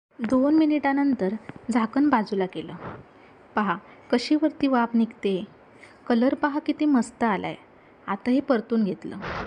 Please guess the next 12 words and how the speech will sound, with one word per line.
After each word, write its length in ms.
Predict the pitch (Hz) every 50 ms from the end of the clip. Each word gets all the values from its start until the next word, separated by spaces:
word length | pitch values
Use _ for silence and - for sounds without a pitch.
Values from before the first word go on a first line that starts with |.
| - - - - - - _ - - - - - - - - - - - - -
आता 220 | 220 240 - -
पुन्हा 440 | 330 320 - 277 226 208 208 214 254
वरती 300 | 269 277 277 269 - 277
झाकण 400 | 262 233 220 208 - 247 247 262
ठेवून 340 | 254 285 294 240 196 196 220 220 - - - - - - - -
या 220 | 220 233 240 262
बाजूने 380 | 277 285 277 262 - 285 277 277
सुद्धा 420 | 277 302 285 226 - 208 196 196
दोन 300 | 202 202 233 254 294 311
मिनिटे 340 | 294 240 214 208 208 - 247
भाजून 360 | 285 294 240 190 196 185 180
घेऊया. 320 | 185 175 170 165 175 -